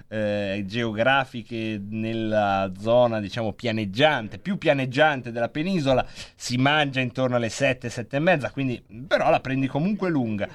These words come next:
Oriella, grazie del selfie, cosa stiamo preparando? Perché sono lì in cucina con te. Cosa stiamo preparando, Oriella? Perché sono lì, eh, ti do una mano, posso far qualcosa? Tu dimmelo.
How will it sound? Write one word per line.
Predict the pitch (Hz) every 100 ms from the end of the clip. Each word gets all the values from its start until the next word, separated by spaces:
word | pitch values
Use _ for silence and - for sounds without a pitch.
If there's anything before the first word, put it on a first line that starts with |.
| - -
Oriella, | - 247 214 123 127
grazie | 208 226 220
del | 202 226
selfie, | - 269 277 262 202 165
cosa | 233 254 247 208
stiamo | - - _ _ - 208 233 277 202 156
preparando? | 143 139 190 202 123 117
Perché | 113 117
sono | 117 170
lì | 190
in | 151
cucina | 135 120 160 156
con | 180 175
te. | 123 127 - - - -
Cosa | 214 226
stiamo | - 220 220
preparando, | 220 208 208 131 101 101 110
Oriella? | 107 107 101 104
Perché | 113 135
sono | - 190
lì, | 226 160
eh, | 113 135
ti | 123
do | 151
una | 160 160
mano, | 165 123 104
posso | - 170 170
far | 165 156
qualcosa? | 160 - 190 165
Tu | 147
dimmelo. | 147 135 110 98